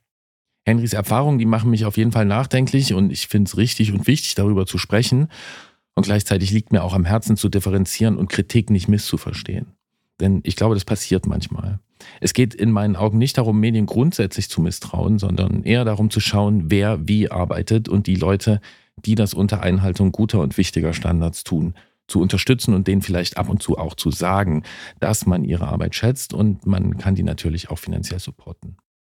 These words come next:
Denn da bin ich mir sicher, kritische Medien, die machen den Gegenstand besser, um den sie sich kümmern und das gilt bekanntlich für Gravelbikes und alle anderen wichtigen Themen auch.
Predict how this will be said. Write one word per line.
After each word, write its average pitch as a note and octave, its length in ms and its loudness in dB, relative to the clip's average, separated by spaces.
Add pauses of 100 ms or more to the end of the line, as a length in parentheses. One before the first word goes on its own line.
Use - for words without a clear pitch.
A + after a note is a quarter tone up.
(460)
Denn G2 120 4
da G#2 140 2
bin B2 140 2
ich G#2+ 120 0
mir G#2+ 140 4
sicher, C#3 380 0 (280)
kritische G#2+ 380 2
Medien, A2+ 340 2
die G2 100 0
machen F#2 240 0
den G2+ 140 2
Gegenstand A2 440 0
besser, G#2 220 -2
um F#2 120 2
den G2 160 2
sie G2+ 100 -2
sich G2 220 -2
kümmern A#2 300 2
und F#2 120 -2
das F2+ 140 -4
gilt G2+ 280 -2
bekanntlich - 600 -4
für F2+ 200 0
Gravelbikes F#2+ 680 0
und E2+ 240 -4 (100)
alle G#2+ 240 0
anderen F#2+ 300 0
wichtigen G2 340 -4
Themen - 300 -6
auch. - 260 -12